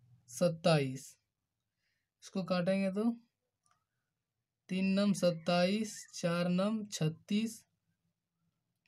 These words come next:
तीन छक अठारह, कट गया, अब चौबीस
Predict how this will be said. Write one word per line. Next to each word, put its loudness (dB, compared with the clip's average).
तीन 2
छक 2
अठारह, -2
कट -2
गया, -2
अब -2
चौबीस 2